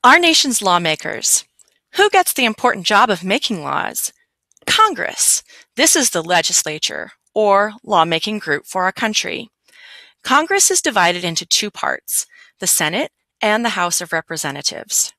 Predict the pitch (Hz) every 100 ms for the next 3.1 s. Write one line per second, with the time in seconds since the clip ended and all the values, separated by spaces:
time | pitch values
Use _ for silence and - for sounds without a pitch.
0 | _ _ _ _ _ _ _ _ _ _
1 | _ _ _ 170 175 180 - 277 392 415
2 | - _ - 208 220 233 - 156 156 -